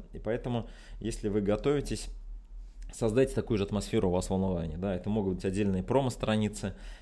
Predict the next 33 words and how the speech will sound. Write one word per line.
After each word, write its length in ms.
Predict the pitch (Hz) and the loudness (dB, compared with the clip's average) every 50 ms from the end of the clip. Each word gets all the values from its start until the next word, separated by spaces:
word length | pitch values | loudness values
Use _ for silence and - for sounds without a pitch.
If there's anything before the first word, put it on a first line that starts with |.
| - - | -12 -10
это 200 | - 87 - 95 | -8 -6 -2 0
может 280 | 101 101 104 98 95 | 0 2 2 2 2
быть 200 | 90 95 92 - | 2 0 0 0
просто, 800 | - 104 120 131 - - - 113 104 98 98 95 92 92 92 92 | 0 0 0 0 0 0 2 2 4 4 4 4 4 4 4 2
э, 60 | 92 - | 2 2
сайт, 300 | - - 110 107 104 98 | 4 6 6 8 6 6
на 80 | 95 | 4
котором 260 | 78 104 92 95 101 | 4 2 4 4 4
идёт 160 | 95 90 92 98 | 4 2 2 4
небольшой 340 | 98 92 95 - - 104 | 4 4 4 4 2 0
снежок, 560 | - - 104 107 101 90 110 - - - - - - - - - - | 2 2 2 2 4 6 6 6 6 4 2 -4 -12 -12 -12 -10 -6
это 160 | 92 98 - | -6 -2 0
могут 240 | 104 117 123 113 110 | 2 2 2 2 2
быть 120 | 98 90 - | 2 0 -2
какие-то 360 | 107 92 110 113 - - 107 | -4 -2 0 0 2 4 6
образы, 640 | 110 123 117 110 107 107 92 92 98 98 95 92 92 95 - - | 6 6 6 4 4 4 4 2 2 2 2 0 -2 -6 -8 -10
какие-то 320 | 92 - 110 101 - 101 | -8 -8 -8 -6 -4 -4
баннеры, 560 | 92 90 87 104 110 117 110 107 101 95 95 | -4 0 2 4 6 6 6 4 4 4 2
которые 420 | - - - - - 104 98 98 92 | 0 -2 -4 -2 0 2 2 2 2
показывают 680 | - - 98 - - 117 117 123 113 107 104 104 98 | 0 -2 -4 0 2 4 6 6 6 4 2 0 0
вот 120 | 101 90 92 | 0 0 0
это 140 | 98 85 90 | -2 -2 -2
вот 140 | 90 - | -4 -4
настроение, 800 | 95 95 - - - 101 104 104 104 110 120 117 110 101 98 92 - - - - - - - - - - | -4 -4 -4 -4 -2 0 2 2 2 2 2 2 0 0 -2 -4 -6 -10 -14 -14 -14 -14 -14 -14 -10 -6
э, 240 | - 85 85 90 87 - - | -4 -4 -4 -4 -6 -8 -12
с 120 | - - | -12 -6
которым, 540 | - 101 95 - 107 110 107 101 92 90 87 87 | -4 -4 -2 0 0 2 2 0 0 -2 -2 -4
э, 240 | 85 82 82 85 90 | -4 -4 -2 -2 0
люди 340 | 92 101 107 98 90 90 | 0 0 0 -2 -2 -4
хотят 340 | 90 - - - - 87 85 | -4 -4 -6 -8 -6 -6 -8
встретить 320 | - - - 92 90 - - | -6 -4 -2 -2 -2 -2 -2
Новый 260 | 95 90 85 90 92 | -2 0 0 0 0
год, 300 | 92 110 123 135 135 | 0 0 -2 -2 -4